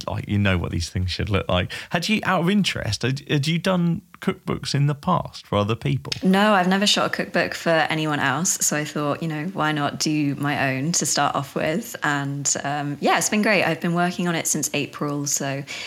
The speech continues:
Speaker 2: it's been, um, it will probably have been about nine months by the time I'm finished with it. Um, but again, it's, it's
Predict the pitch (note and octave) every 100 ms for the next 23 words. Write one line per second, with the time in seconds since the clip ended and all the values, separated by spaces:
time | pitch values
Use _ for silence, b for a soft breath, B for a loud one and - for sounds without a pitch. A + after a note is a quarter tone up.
0 | B - - E3+ D#3 D3+ C#3+ - - D#3
1 | D3+ C#3+ C3 A#2 A2+ - E3 E3 G3 G3
2 | F#3+ F3 E3+ D3+ C#3 D3 C#3+ C#3+ C#3 G3+
3 | - - D3+ C#3+ D3+ C#3+ C#3+ C#3 C#3 C#3
4 | - - C#3+ - - B B B B B
5 | F3 D3+ D3 D3 E3+ E3+ F#3 E3+ C#3+ -
6 | - D3 -